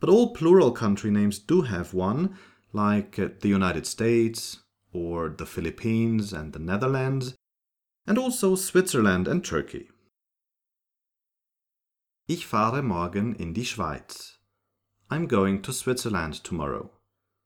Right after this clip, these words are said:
Ich fahre morgen in die Schweiz. Wann fliegt ihr in die U S A? When do you guys fly to the United States?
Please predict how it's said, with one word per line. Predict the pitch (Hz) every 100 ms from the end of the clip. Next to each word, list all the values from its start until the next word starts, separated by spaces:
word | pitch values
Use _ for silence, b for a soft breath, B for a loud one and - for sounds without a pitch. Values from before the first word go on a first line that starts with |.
| _ _ _ _
Ich | - 151 -
fahre | 92 82 87 110
morgen | 101 78 82 90 123 175 185 -
in | 90 85
die | 90 120
Schweiz. | - 123 73 - - - - - _ _ _ _ _ _ _ _ _ _ _ _ _ _ _ _ _ _ _ _ _ _ _ _ _ _ _ _ _ _
Wann | 110 104 120
fliegt | 147 131 120 117
ihr | 113 95
in | 98
die | 90 73
U | 78
S | 73 -
A? | 73 76 - 214 - _ _ _ _ _ _ -
When | 131 190
do | 160
you | 110
guys | 92 87 85 82
fly | - 92 87
to | 85 87
the | 85 87
United | 85 80 76
States? | - - 127 - - - -